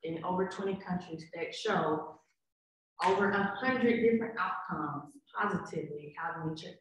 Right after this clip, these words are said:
impacts your health. The findings is sub-, substantial. And I have joined the growing body of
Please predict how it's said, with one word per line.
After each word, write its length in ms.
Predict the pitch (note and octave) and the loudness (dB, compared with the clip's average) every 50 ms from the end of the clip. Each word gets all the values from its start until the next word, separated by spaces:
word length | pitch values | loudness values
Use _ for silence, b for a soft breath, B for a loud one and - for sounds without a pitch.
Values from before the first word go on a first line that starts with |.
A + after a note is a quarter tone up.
| _ _ _ _ _ _ _ E3 | _ _ _ _ _ _ _ -6
impacts 560 | E3 F3 E3+ D#3+ - - - - - - - - | -6 -4 -4 -6 -8 -10 -10 -10 -12 -14 -14 -10
your 100 | D3+ D3 | -10 -10
health. 360 | C#3+ C#3+ - - - - - - _ _ _ _ _ _ _ _ _ _ _ _ | -8 -10 -12 -16 -18 -20 -20 -20 _ _ _ _ _ _ _ _ _ _ _ _
The 160 | D#3 D#3+ D#3+ - | -8 -8 -6 -6
findings 540 | - D#3+ D#3+ D#3+ D#3+ D#3+ D#3+ D#3+ D#3+ - - - - - - - | -4 -2 0 0 2 2 2 2 0 0 -4 -8 -12 -12 -8 -6
is 260 | E3+ E3+ - - - | -6 -6 -6 -8 -8
sub-, 100 | D#3+ D#3+ - B B B B B B B B B - | -10 -10 -10 B B B B B B B B B -4
substantial. 1000 | F#3+ - - - - - - F3+ F3 F3 F3 F3 - - D3+ D3 - - - B B B B B B B B _ - | -4 -4 -4 -6 -8 -6 -2 -2 0 0 0 -2 -4 -6 -6 -6 -8 -10 -14 B B B B B B B B _ 0
And 520 | B3 C#4 B3 A#3 A#3 A#3 - - - - | 2 4 6 6 8 8 6 6 4 4
I 240 | E3+ F#3 G3 G#3 G#3+ | 4 6 6 6 6
have 500 | A#3+ A#3 A#3+ A3 G3 G3 G3 G3 F#3 F3+ | 4 4 4 4 2 2 2 2 0 2
joined 360 | F#3+ F3+ F3 F3 F3+ G3 G3 - | 2 2 2 2 2 0 0 0
the 60 | G3 | -2
growing 480 | F#3 E3 E3 F3 E3+ F3 G3 F3+ E3+ D#3+ | -2 -2 -2 -4 -4 -2 -2 -2 -2 0
body 260 | E3 D#3+ D#3+ E3 E3+ | -2 -2 -2 -2 -4
of 60 | E3 | -6